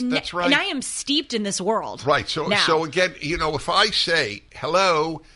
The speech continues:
Speaker 2: just for the record, my wife and I are godparents to a gay couple's children, a married gay couple's children."
Speaker 1: Yeah.
Speaker 2: So they, "Oh, big deal. You're still a homophobe." I, wait, wait a minute. Why, how, why would a homophobe be the godfather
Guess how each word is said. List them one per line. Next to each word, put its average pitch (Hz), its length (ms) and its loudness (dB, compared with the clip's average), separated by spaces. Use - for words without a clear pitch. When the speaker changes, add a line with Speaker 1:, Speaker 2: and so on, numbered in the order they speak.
Speaker 2:
just 156 300 2
for 175 100 -6
the 160 140 -4
record, 123 560 -2
my 107 180 2
wife 139 340 2
and 143 80 -2
I 135 140 2
are 120 40 -2
godparents 120 680 -2
to 117 160 -6
a 95 40 -8
gay 139 220 0
couple's 127 480 -6
children, 120 560 -6
a 110 80 -4
married 165 420 0
gay 131 160 -4
couple's - 460 -6
children." - 560 -10
Speaker 1:
Yeah. 170 300 -8
Speaker 2:
So 165 420 2
they, 160 220 0
"Oh, 196 220 10
big 170 340 4
deal. 175 380 6
You're 131 140 -2
still 180 300 2
a 156 40 6
homophobe." 156 580 0
I, 160 80 0
wait, 196 220 0
wait 208 140 -2
a 185 40 -12
minute. 110 240 -10
Why, 202 560 4
how, 214 300 6
why 214 320 8
would 214 180 2
a 190 40 4
homophobe 151 840 0
be 160 140 -4
the 143 120 -4
godfather 123 1000 2